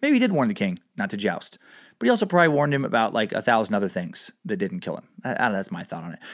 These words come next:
In fifteen sixty-six, Nostradamus suffered from gout and arthritis, uh, he, from much of his adult life, he had been suffering. In the last years of his life, the condition turned into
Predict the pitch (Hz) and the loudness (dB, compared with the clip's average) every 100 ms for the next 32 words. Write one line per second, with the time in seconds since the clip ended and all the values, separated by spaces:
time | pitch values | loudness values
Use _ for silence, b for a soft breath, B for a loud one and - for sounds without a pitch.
0 | B - 190 202 180 165 143 - 120 - | B 2 2 4 2 0 -4 -2 -2 -2
1 | - - - 123 135 143 123 113 113 101 | -12 -16 -10 -2 0 0 2 2 0 -2
2 | - 139 127 123 127 104 98 - 104 98 | -4 -2 -2 -2 -4 0 0 0 -4 -6
3 | 101 95 98 98 - - 95 92 92 - | -4 -2 -2 -4 -10 -8 -6 -4 -6 -8
4 | - - - 92 - _ _ - 123 175 | -14 -14 -10 -10 -12 _ _ -12 0 0
5 | 135 101 92 80 - 95 - 113 110 92 | 0 -4 -2 -4 -6 -12 -4 -2 -2 -4
6 | 87 - 95 B B - 110 120 131 127 | -6 -6 -10 B B -4 -2 2 0 2
7 | 151 165 127 110 104 110 104 117 117 113 | 2 2 0 -2 -2 -2 -4 -2 -2 -4
8 | - 131 131 127 - 110 104 - 107 101 | -4 -2 -2 -2 -4 -4 -4 -2 -2 -2